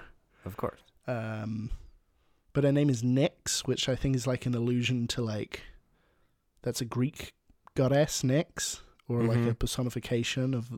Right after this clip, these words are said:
Speaker 2: nighttime. So I wondered why they stopped at, like, a hundred years old. I won-, I thought maybe they were going for, like,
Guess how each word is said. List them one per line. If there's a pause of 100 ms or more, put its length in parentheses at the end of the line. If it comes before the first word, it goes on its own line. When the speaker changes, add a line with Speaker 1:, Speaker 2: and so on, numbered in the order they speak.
Speaker 2:
nighttime. (960)
So
I
wondered
why
they
stopped
at,
like,
a
hundred
years
old.
I
won-,
I
thought
maybe
they
were
going
for,
like,